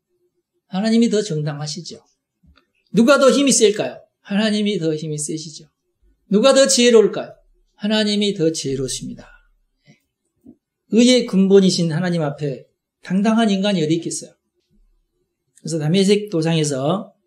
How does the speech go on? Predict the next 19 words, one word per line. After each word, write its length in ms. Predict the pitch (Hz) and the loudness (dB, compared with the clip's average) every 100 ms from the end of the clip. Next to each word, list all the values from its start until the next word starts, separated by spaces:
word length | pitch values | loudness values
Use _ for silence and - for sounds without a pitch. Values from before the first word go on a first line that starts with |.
| _ _ _ - - - - _ _ | _ _ _ -20 -20 -20 -20 _ _
사울은 520 | - 175 175 175 180 | -4 0 4 4 4
강력한 640 | 180 190 240 262 - 247 233 | 2 4 6 4 2 2 2
빛이 220 | - 226 | 2 0
자신을 360 | 180 170 196 196 | 0 -2 0 0
둘러싸는 480 | 170 170 170 160 151 | 2 2 2 -2 -2
것을 200 | 147 135 | -4 -4
보고 180 | 139 | -6
땅에 340 | 151 170 175 165 | -4 -2 -2 -4
엎드렸습니다. 1000 | 147 151 135 - 131 117 104 95 92 - _ _ _ _ 208 | -8 -8 -8 -8 -8 -8 -8 -14 -18 -20 _ _ _ _ -14
옆에 240 | 147 185 | -6 -4
있는 340 | 170 165 147 | -4 -6 -8
병사들은 560 | 147 170 170 170 143 123 | -8 -6 -4 -4 -6 -10
"뭐, 120 | 139 | -8
왜 160 | 139 170 | 0 0
저러지?" 520 | 170 151 147 233 277 _ _ _ _ - | 2 -2 -4 -10 -12 _ _ _ _ -10
병사들한테는 680 | 190 208 208 190 170 160 | -6 -2 -2 -2 -4 -6
그런 180 | 156 151 | -6 -6
영적인 760 | 156 160 175 165 156 151 147 - | -6 -2 -4 -2 -6 -8 -12 -16
것을 380 | 151 151 131 | -16 -14 -14